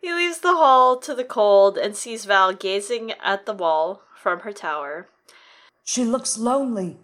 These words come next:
Speaker 2: John thought. "Lonely and lovely."
Speaker 1: John thinks that Val's resting bitch face isn't powerful enough because he says
Speaker 2: <laughs>
Speaker 1: that Val would turn heads anywhere, and then compares her to Ygritte's beauty, which is more particular.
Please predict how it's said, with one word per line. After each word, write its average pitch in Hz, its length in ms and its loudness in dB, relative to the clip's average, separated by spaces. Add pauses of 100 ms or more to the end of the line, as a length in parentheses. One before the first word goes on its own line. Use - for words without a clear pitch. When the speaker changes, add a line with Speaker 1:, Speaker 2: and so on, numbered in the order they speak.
(220)
Speaker 2:
John 165 320 -2
thought. 143 520 -6 (180)
"Lonely 190 540 -4 (120)
and 180 220 -4
lovely." 165 480 -8 (1400)
Speaker 1:
John 208 280 0
thinks 240 220 -6
that 214 160 -4
Val's 190 360 2
resting 190 380 -6
bitch 196 200 -6
face 196 340 -4
isn't 208 240 -8
powerful 175 560 -2
enough 170 400 -6
because 180 260 -12
he 190 80 -14
says 170 600 0 (260)
Speaker 2:
<laughs> - 240 -20
Speaker 1:
that 180 520 0
Val 196 280 2
would 240 140 -6
turn 233 240 -8
heads 226 240 -8
anywhere, 185 640 -6 (420)
and 190 100 -12
then 190 100 -8
compares 202 500 -4
her 190 440 -2
to - 260 -10
Ygritte's 214 360 -10
beauty, 165 460 -12 (580)
which - 100 -16
is 202 120 -14
more 196 180 -4
particular. 165 800 -8